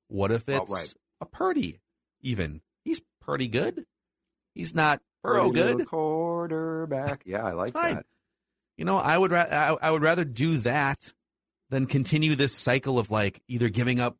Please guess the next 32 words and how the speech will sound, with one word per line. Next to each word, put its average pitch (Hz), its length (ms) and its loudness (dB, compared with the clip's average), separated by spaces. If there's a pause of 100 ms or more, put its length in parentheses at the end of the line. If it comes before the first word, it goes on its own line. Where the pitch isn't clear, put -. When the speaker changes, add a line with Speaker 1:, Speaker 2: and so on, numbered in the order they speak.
(200)
Speaker 1:
a 104 60 -12
ton 147 180 -6
of 127 80 -2
draft 127 320 0
cap. 160 180 -4
Look 175 100 0
what - 100 -2
the 160 60 -4
Broncos 131 480 0
did. 82 240 -6
"Oh, 151 340 2
man, 156 380 2
this, 160 220 -4
we 180 100 0
can't 170 240 0
find 156 200 0
a - 20 0
quarterback 151 540 2
since 139 180 -8
Peyton 156 260 -6
Manning 170 320 2
left, 107 140 0
Speaker 2:
Yeah. 175 140 6
Speaker 1:
so 127 200 0
let's 123 200 0
just 143 340 -2
give 165 140 0
up 156 160 0
everything 156 420 0
for 127 100 -2
Russell 135 300 0
Wilson." 123 480 -2